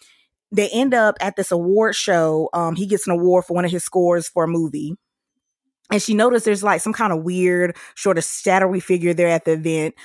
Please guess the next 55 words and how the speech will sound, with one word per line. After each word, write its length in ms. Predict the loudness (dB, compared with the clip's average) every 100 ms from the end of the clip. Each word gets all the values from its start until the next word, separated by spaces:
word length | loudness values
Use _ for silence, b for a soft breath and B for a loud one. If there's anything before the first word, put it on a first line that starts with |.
| B -4
So, 140 | 0
you 160 | 2 2
know, 160 | 2
it's 80 | 0
kinda 180 | 0 -2
put 140 | 0
her 80 | 0
on 180 | 0 0
pause. 500 | 2 2 2 0 -2
She's 160 | -6
kinda 220 | -4 -2 0
wondering 320 | 0 0 0
a 60 |
little 220 | 0 0 2
bit, 180 | 2
"Okay, 260 | 2 0 0
what's 160 | 0 -2
going 240 | -4 -2
on 80 | -2
with 140 | -2
that?" 400 | -2 -2 -4 -8 _ b b b
This 280 | 0 0 0
leads 320 | -2 -2 -4
her, 260 | 0 2
this 160 | 2 0
gets 160 | -2 0
her 140 | 0
very 260 | 2 2 0
curious. 340 | 0 0 2
Oh, 80 | 2
also, 320 | 2 2 0
let 100 | -2
me 80 | 0
back 240 | 0 0 -2
up 100 | -4
for 60 |
a 60 | -4
little 160 | -4
bit. 260 | -2 -2 -2 b b b
Also, 360 | 2 2 0 -2
what 200 | -2 -2
kinda 220 | -2 0
leads 240 | -2 -4 -2
her 140 | 0
off 240 | 0 -2 -4
until 420 | -8 -2 0 0
something 400 | 0 -4 -2 -4
different 280 | -2 -2 -2
is 60 | -2
going 280 | 0 0 0
on 220 | -2 -4
is 100 | -6
the 80 | -4
fact 320 | -2 -2 0
that 320 | 0 2 0